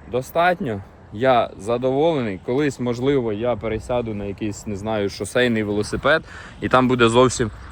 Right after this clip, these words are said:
і там буде зовсім інша історія, але це буде колись. На даний момент мені, ух ти, ю! Машини їздять даже. На завантаження поїхав.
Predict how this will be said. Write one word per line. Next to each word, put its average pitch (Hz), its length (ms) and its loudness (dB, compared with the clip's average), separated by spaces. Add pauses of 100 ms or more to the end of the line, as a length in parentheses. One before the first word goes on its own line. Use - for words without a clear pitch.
і 107 60 -4
там 143 220 2
буде 135 240 0
зовсім 139 500 4
інша 139 260 0
історія, 147 640 4
але 123 240 6
це 120 160 2
буде 127 280 0
колись. 123 560 0 (140)
На 110 200 -2
даний 120 320 -2
момент 127 400 -8 (360)
мені, 123 300 0
ух 117 260 -6
ти, 113 80 -8
ю! 104 180 -4 (2000)
Машини 98 380 -4
їздять 107 340 -6
даже. 92 260 -8 (440)
На 101 120 0
завантаження 101 680 0
поїхав. 92 320 -12